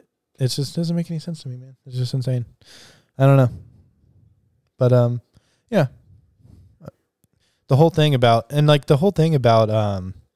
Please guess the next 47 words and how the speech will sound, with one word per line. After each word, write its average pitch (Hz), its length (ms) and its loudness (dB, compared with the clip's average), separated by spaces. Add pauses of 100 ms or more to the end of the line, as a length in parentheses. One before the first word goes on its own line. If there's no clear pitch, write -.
(240)
the 113 80 -6
mask 104 300 -4
mandates, 92 380 -10
yeah, 101 140 -4
like, 95 200 -6
you, 107 100 -6
you 113 140 -6
know, 98 60 -8
yeah. 98 240 -8 (500)
I 139 140 4
do 156 100 4
wanna 120 120 2
touch 113 240 -2
on 107 80 -6
that 107 80 -4
a 107 40 -2
little 92 140 -4
bit 90 80 -10
more. 95 200 -10 (580)
So 156 220 4
you're 165 160 2
telling 185 280 2
me 139 220 0
that 107 360 2 (640)
something 175 360 0
that, 131 260 2
honestly, 151 580 0 (100)
it's 143 200 0
like, 147 300 0 (920)
you, 180 560 2 (460)
um, 110 520 0 (720)
you're, 151 220 0
like, 131 200 0
you're 147 240 -2
not, 151 280 0
you're 147 100 0
not, 156 200 0
I 139 80 -2
mean, 135 140 -4
like, 127 180 -2
we're 151 100 0
not 147 180 -2
scientists, 110 520 -4
like 104 140 -6
you 113 80 -4
said 104 160 -8
earlier, 101 300 -6